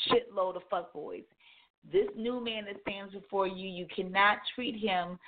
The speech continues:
like the plethora of fuckboys you just interacted with, because he's his own individual. You need to judge him and,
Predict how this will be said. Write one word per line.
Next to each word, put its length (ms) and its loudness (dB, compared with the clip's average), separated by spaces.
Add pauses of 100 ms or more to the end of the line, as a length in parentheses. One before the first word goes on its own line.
(240)
like 260 4
the 80 2
plethora 720 0
of 60 -8 (100)
fuckboys 480 -2
you 140 -14 (100)
just 140 -10
interacted 600 -4
with, 200 -12 (600)
because 360 2
he's 160 -4
his 200 -8
own 240 -6
individual. 540 -6
You 140 -10
need 160 -14
to 80 -20 (120)
judge 260 4 (100)
him 180 -4
and, 300 -8